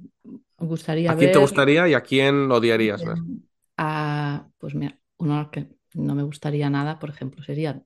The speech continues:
Speaker 1: Donald Trump.
Speaker 2: Donald Trump. Me estaba imaginando, me estaba imaginando la respuesta. <laughs>
Speaker 1: Hombre, hay alguno más por ahí, ¿no? <laughs> Pues podemos añadir,
Speaker 2: <laughs>
Speaker 1: pero
Speaker 2: Con uno es suficiente.
Speaker 1: pero vamos.
Speaker 2: <laughs> ¿Y a quién sí?
Speaker 1: Eh,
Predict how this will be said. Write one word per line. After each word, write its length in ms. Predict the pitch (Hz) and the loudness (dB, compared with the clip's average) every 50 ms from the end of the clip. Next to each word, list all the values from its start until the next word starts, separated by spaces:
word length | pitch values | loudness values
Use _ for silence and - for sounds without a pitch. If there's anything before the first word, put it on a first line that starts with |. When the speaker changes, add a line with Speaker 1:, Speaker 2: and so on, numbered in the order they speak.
| _ _ - | _ _ -14
Speaker 1:
Donald 400 | 135 - 151 147 127 113 - _ | -8 -6 -4 -4 -4 -6 -10 _
Trump. 380 | - - 139 139 135 135 - - - _ _ _ _ _ _ - - _ - | -8 -6 -4 -4 -4 -4 -8 -18 -18 _ _ _ _ _ _ -20 -20 _ -4
Speaker 2:
Donald 220 | - 123 123 117 - | 0 2 2 2 2
Trump. 200 | 131 131 127 - _ _ _ _ _ _ _ | 0 -2 -2 -2 _ _ _ _ _ _ _
Me 120 | - 190 | -4 -4
estaba 260 | 208 - - 262 269 | -4 -2 -2 -2 -2
imaginando, 600 | 269 262 262 247 - 262 254 254 240 233 220 - - - | 0 0 -2 -2 -2 0 2 2 2 2 0 -2 -2 -6
me 60 | 240 | -8
estaba 240 | - 285 294 269 277 | -6 -2 0 0 4
imaginando 480 | 262 254 254 262 247 247 233 233 233 | 4 2 2 2 0 0 2 2 2
la 100 | 226 226 220 | 0 0 -2
respuesta. 380 | 220 - - 214 - - - _ | -2 -4 -8 -10 -10 -10 -18 _
<laughs> 640 | - 175 - 855 988 - - - 240 220 - - _ - | -4 -4 -2 -2 -4 -6 -6 -2 0 0 0 -2 _ 0
Speaker 1:
Hombre, 180 | 240 226 185 175 | 2 4 4 4
hay 60 | 185 | 4
alguno 340 | 214 220 214 226 220 196 185 | 4 4 4 6 6 6 6
más 280 | 180 190 196 214 208 - | 4 4 4 4 2 2
por 200 | - 214 220 175 | 2 4 4 6
ahí, 320 | 175 160 202 214 226 233 | 6 8 8 8 8 8
¿no? 240 | 220 220 240 233 269 - | 8 8 8 6 6 4
<laughs> 60 | - | 2
Pues 180 | 277 - - | 2 2 2
podemos 420 | - 190 185 196 226 247 - - - | 4 4 4 4 4 2 2 0 -2
añadir, 480 | 247 185 185 226 - - 240 214 - - - | -2 2 2 2 2 2 2 0 -4 -6 -8
Speaker 2:
<laughs> 100 | - - | -6 -4
Speaker 1:
pero 380 | 247 202 180 180 196 - - - 339 - - - 330 - _ _ _ _ _ _ - - - | -4 -2 -2 -2 -2 -4 -4 -6 -8 -8 -6 -12 -14 -14 _ _ _ _ _ _ -16 -6 6
Speaker 2:
Con 180 | - 165 175 147 | 6 6 8 8
uno 160 | 208 214 214 | 8 8 8
es 60 | 214 - | 8 6
suficiente. 680 | 214 165 165 147 127 127 117 117 104 113 98 131 147 - - | 2 2 2 2 4 4 4 4 4 4 2 2 2 2 4
Speaker 1:
pero 280 | 240 214 - - 226 - | 4 6 6 4 2 2
vamos. 320 | - 214 226 226 196 - - 277 226 - - 320 - _ _ | 0 0 0 -2 -4 -4 -6 -6 -6 -6 -8 -12 -12 _ _
Speaker 2:
<laughs> 1000 | - 214 220 202 185 170 160 156 - _ _ - - - _ _ - - - - | -12 -12 -10 -8 -10 -10 -12 -14 -20 _ _ -20 -20 -20 _ _ -20 -20 -10 0
¿Y 100 | 165 160 | 2 2
a 60 | 147 151 | 2 2
quién 220 | - 180 180 175 | 0 0 0 0
sí? 140 | 175 - 110 | 0 -2 -6
Speaker 1:
Eh, 80 | - | -6